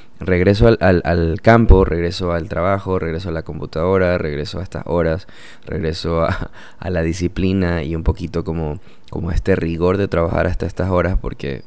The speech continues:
también es como que a mí me ayuda mucho, eh, poder aprovechar ciertas horas del día que a veces en la mañana o en la tarde no puedo, por X o Y razón.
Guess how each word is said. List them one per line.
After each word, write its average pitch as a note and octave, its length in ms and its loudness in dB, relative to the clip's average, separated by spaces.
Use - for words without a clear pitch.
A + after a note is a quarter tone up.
también D2+ 420 -2
es F#2 120 -6
como D#2 220 -6
que B1+ 200 -6
a - 100 -4
mí E2+ 120 0
me F2 100 2
ayuda E2 400 2
mucho, D#2+ 500 -4
eh, F#2+ 320 -6
poder E2+ 460 2
aprovechar E2 640 2
ciertas F#2 360 0
horas D#2+ 240 0
del D#2+ 140 0
día D#2 280 0
que D2+ 140 -4
a D2+ 40 0
veces D#2+ 520 -4
en D#2+ 120 -4
la D2+ 60 -2
mañana F#2 380 4
o A2+ 40 8
en A2 40 6
la G#2 100 4
tarde E2+ 340 2
no E2+ 400 -2
puedo, D2+ 320 4
por D#2+ 280 0
X F2+ 260 -2
o F2+ 80 2
Y D#2+ 160 2
razón. E2+ 400 -4